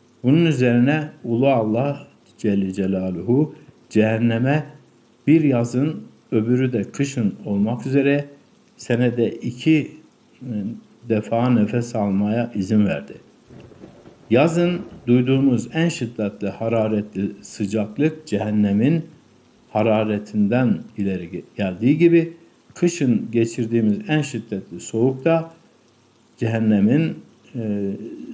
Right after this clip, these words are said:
zemherilerindendir. Evet, otuz dokuz nolu bölüm başlığı olan ameller, mizan ve cehennem azabı başlıklı bölümde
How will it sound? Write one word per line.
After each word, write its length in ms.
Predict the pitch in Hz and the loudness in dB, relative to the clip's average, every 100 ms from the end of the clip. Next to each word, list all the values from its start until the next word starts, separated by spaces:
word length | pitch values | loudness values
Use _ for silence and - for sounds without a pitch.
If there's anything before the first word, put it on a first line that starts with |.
| - 208 | -16 -4
zemherilerindendir. 1400 | 113 113 104 107 101 101 98 92 92 90 90 - - - - - - _ _ _ _ _ - | 0 0 0 -2 0 0 0 -2 -6 -6 -8 -10 -18 -20 -20 -20 -20 _ _ _ _ _ -2
Evet, 240 | 120 - - - - - - - | -2 -2 -6 -18 -20 -20 -20 -12
otuz 320 | 113 107 113 107 | -10 -8 -6 -2
dokuz 300 | 110 127 127 | -2 -2 -4
nolu 340 | 101 104 107 | -2 -2 -2
bölüm 300 | 101 110 113 | -2 0 -2
başlığı 340 | 95 107 - | -4 -6 -4
olan 300 | 117 104 85 - - _ _ _ _ _ _ _ _ _ _ _ _ | 0 0 0 -6 -20 _ _ _ _ _ _ _ _ _ _ _ _
ameller, 640 | - 110 107 95 90 110 135 - - | -2 0 0 0 0 -2 -2 -8 -6
mizan 540 | 104 107 107 113 151 143 - _ _ | -2 -2 -2 -4 -4 -6 -12 _ _
ve 140 | 104 95 | -2 -2
cehennem 520 | 104 107 110 117 101 | -4 -2 0 0 0
azabı 580 | 98 98 98 95 90 80 - | -4 -2 0 -2 -6 -12 -8
başlıklı 500 | 98 95 - - 92 | -6 -6 -12 -14 -8
bölümde 520 | 98 92 85 80 143 | -4 -4 -4 -2 -2